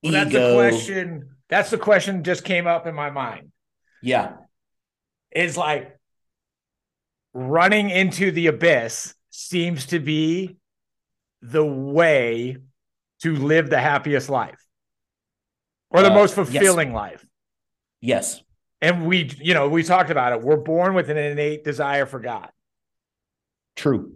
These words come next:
Speaker 1: And an innate desire to be a hero.
Speaker 2: True.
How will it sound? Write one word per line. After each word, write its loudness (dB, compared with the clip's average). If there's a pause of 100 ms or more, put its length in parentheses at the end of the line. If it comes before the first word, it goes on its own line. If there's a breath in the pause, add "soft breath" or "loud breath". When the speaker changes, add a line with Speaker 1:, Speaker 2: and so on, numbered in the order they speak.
(100)
Speaker 1:
And 0
an 2
innate 2
desire 2
to -6
be -4
a -4
hero. -6 (520)
Speaker 2:
True. -4